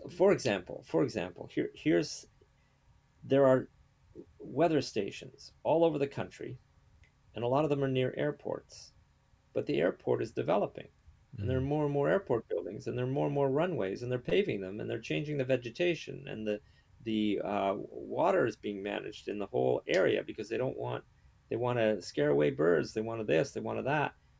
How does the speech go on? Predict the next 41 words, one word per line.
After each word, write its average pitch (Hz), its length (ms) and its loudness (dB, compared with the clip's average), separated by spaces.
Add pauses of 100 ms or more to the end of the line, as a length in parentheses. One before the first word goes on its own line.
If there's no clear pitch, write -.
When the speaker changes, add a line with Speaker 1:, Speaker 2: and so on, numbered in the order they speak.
Speaker 1:
Well, 139 140 0
those 247 340 2
changes - 720 -8 (760)
measurably, 123 920 2
dramatically 123 640 -2
affect - 440 -2
the 107 80 -4
temperature 104 580 -6
that's 107 260 -6
measured 87 380 -6
in 104 180 -4
that 92 400 -2 (120)
ideal 104 440 0
weather 123 240 -2
station 98 480 -4
that 98 120 -6
was 104 300 -2
originally 113 480 0
historically 104 520 0
put 117 220 -2
here, 214 340 -2 (280)
to - 100 0
the 196 60 6
point 269 280 2
that 208 120 2
they 214 60 6
have 214 220 4
to 220 80 4
move 294 300 8
them, - 160 2 (400)
<laughs> - 420 -10
you 151 60 6
know? 165 200 4 (160)
And 139 100 2
then 185 100 8
when 170 100 6
they 156 120 4
move 214 300 4
them, 110 200 4 (240)
are 120 180 0
they, 107 300 4